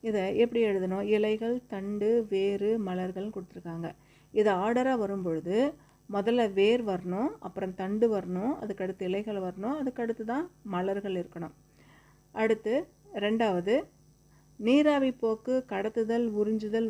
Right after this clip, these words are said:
ஊன்றுதல் கொடுத்துருக்காங்க. இதை வந்து எப்படி ஆர்டரா எழுதணும் அப்படின்னா, ஊன்றுதல், உறிஞ்சுதல், கடத்துதல், நீராவி போக்கு, இந்த மாதிரி வரணும்.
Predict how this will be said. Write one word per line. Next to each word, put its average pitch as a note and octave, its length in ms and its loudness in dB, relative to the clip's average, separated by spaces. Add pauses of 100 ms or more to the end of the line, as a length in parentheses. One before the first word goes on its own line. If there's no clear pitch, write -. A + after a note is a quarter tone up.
(100)
ஊன்றுதல் G#3 440 0
கொடுத்துருக்காங்க. F3+ 680 -4 (480)
இதை C4+ 260 6
வந்து G3+ 340 0 (340)
எப்படி A#3 340 2
ஆர்டரா G#3+ 460 2
எழுதணும் F#3 360 -2
அப்படின்னா, E3+ 420 -2 (1040)
ஊன்றுதல், C4+ 680 4 (520)
உறிஞ்சுதல், A#3+ 640 6 (480)
கடத்துதல், A3+ 580 2 (380)
நீராவி G3 440 0
போக்கு, F3 380 -8 (180)
இந்த G3 200 -4
மாதிரி F3 340 2 (540)
வரணும். E3 360 -6